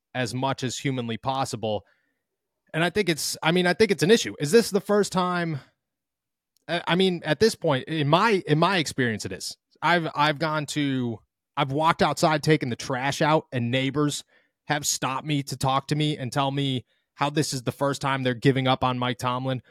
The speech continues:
I've had people come up to me in the gym in the last two days and tell me that this is the first time that they will no longer watch the Pittsburgh Steelers because of Mike Tomlin, and they believe Mike Tomlin's time is done and he's,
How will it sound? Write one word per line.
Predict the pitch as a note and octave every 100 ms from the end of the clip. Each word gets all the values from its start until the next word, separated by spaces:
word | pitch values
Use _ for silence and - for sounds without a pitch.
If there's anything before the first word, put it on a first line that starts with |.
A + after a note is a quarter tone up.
| _ _
I've | C#3+ D3+
had | D#3 C#3
people | E3+ D#3
come | - D3+
up | C#3+
to | -
me | D3
in | C3+
the | A#2+
gym | G#2 C3+ C#3 D3 - -
in | C#3+
the | D3+
last | D3 D3 -
two | D3+
days | D3+ D#3 - -
and | B2
tell | D3+ C3+
me | C3+
that | B2+ -
this | C#3
is | C3
the | A#2+
first | - C#3+ C3+
time | D3+ C#3+ C#3+ - _ _ -
that | A#2
they | C#3
will | C3+
no | C3+ C#3
longer | C#3+ C#3 C3+
watch | C3+ C3 -
the | -
Pittsburgh | C3+ B2+ C3+ B2+
Steelers | - C3 C3+ C#3 C3+
because | A#2+ - C3+
of | B2+
Mike | B2 C3 -
Tomlin, | C3 C3 C#3+
and | B2 A2+
they | A2+
believe | G#2 A#2+ B2+
Mike | B2 B2+
Tomlin's | - C3 B2+ B2 -
time | - C3 C3
is | A#2+
done | G2+ B2 B2+ C3+
and | A#2+
he's, | A2+ G#2